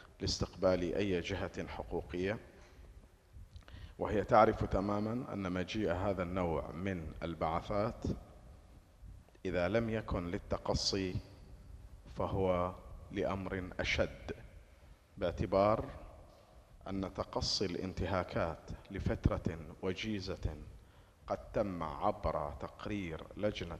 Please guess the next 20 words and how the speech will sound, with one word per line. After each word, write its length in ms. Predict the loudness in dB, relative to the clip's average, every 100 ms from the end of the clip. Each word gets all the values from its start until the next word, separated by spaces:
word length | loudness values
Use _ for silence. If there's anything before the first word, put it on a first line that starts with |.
| -8
تقصي 420 | -6 -4 -2 -4
الحقائق 720 | -4 -6 -2 2 2 0 -2
الذي 300 | -6 -4 -4
صدر 460 | -2 0 0 0 -2
في 280 | -4 -4 -6 -10 -20 -20 -10 -2
ثلاثة 420 | 6 6 6 4
وعشرين 760 | 2 2 2 0 -2 -6 -8 -12 -6
نوفمبر 580 | -4 0 0 0 -2 -4 -6
ألفين 580 | -6 -4 -2 -2 -2 -4 -4
وأحد 280 | -4 -2
عشر، 420 | -2 -2 -6 -8 -10 -12 -16 -16 -16 -16 -16 -16 -14 -16 -18 -20 -20 -20 -20 -20 -20 -20 -18 -14 -14 -14 -12 -4
وقبلته 680 | 2 4 6 6 6 6 6
السلطة 640 | 6 4 4 6 4 2 -8 -14 -16 -14 -14 -14 -6
على 220 | 0 2
لسان 460 | 2 2 0 0 0
الملك 640 | -2 0 0 0 -2 -8 -8 -12 -14 -16 -16 -16 -12 -4
بأنه 720 | 0 0 0 0 0 -2 -4 -8 4
قبل 320 | 6 6 4
هذا 320 | 4 2 0
التقرير 680 | -2 -4 -4 -4 -2 -2